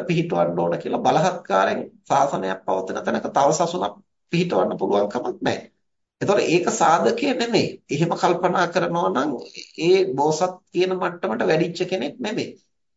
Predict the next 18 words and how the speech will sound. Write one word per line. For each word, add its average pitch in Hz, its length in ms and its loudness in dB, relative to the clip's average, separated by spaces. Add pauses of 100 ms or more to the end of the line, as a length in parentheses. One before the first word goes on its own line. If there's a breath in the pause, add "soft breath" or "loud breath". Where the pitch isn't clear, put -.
(640)
ඒතර 165 200 -2
සැබෑ - 400 -2
බෝසතාණන් 165 760 -2
වහන්සේ 135 600 -2 (440)
ඒ 170 180 2 (100)
අදාළ - 420 0
අවස්ථාව. - 720 2 (760)
ඒතර 143 240 0
කාලය 147 480 -2
කියන 214 320 -2
එකෙත් 214 420 -4
යම් 180 180 2 (340)
වැදගත්කම, 139 640 2
කාලය 120 380 0
කියන 160 240 -4
එක 151 120 -6
සම්මුතියක් 135 680 -4
වුණාට 107 440 -6